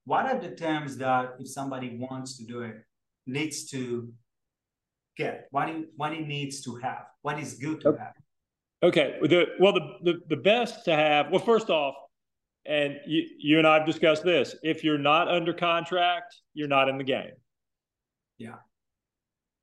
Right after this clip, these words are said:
Speaker 2: So once you identify a property that has the potential and you know that it's something you wanna chase,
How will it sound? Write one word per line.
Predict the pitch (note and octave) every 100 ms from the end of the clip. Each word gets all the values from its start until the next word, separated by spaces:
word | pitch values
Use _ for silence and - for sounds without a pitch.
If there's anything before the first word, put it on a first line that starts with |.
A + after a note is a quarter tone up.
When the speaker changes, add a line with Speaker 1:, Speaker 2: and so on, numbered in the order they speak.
| -
Speaker 2:
So | D3 D3 C#3+ C#3 C#3 C3 C3+ _ _
once | C3+ D3+ F#3+ G3
you | A#3
identify | F#3 D3+ E3+ E3+ E3+ D#3+ C#3
a |
property | D#3+ D#3+ D#3 D#3 D3 C#3+ A#2+
that | C#3 C3
has | C3+ D3+ D#3
the | D#3
potential | - A#2+ E3+ D#3+ D#3 - B2 A#2+ - _ _ _ _
and | - C#3 C#3
you | C#3
know | C#3 D#3 E3+
that | D#3
it's | C#3+ -
something | D#3 D3 D3+
you | C3+ C#3
wanna | C3+ B2+
chase, | - D3+ C#3+ C3 A#2